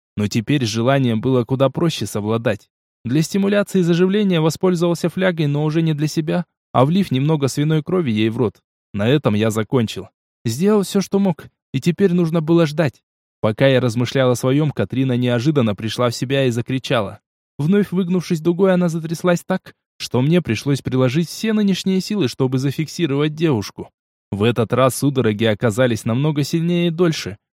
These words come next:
Паладинша кричала, а я видел, как начинает восстанавливаться её рана.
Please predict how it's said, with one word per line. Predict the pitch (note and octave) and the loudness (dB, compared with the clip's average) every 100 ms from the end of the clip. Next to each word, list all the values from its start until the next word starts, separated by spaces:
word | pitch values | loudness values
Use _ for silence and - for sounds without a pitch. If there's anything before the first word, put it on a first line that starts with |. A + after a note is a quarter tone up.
| _ | _
Паладинша | G2+ G#2+ A2 C3+ A#2 B2+ | -2 -2 0 -2 -2 -2
кричала, | C3 B2+ D#3 C#3 F#2+ - | -2 -2 2 2 0 -2
а | C3+ | 2
я | E3+ F3 | 2 2
видел, | F#3 E3+ G#2+ | 0 -2 -2
как | A2+ A2 | -2 -2
начинает | B2 - D3 D3 B2+ | -2 0 2 0 0
восстанавливаться | C3 - C#3+ D#3 C3+ G#2+ G2+ A#2 | -2 -2 0 2 2 2 0 0
её | A#2 B2 | 2 2
рана. | B2+ B2 F#2+ | 2 0 -2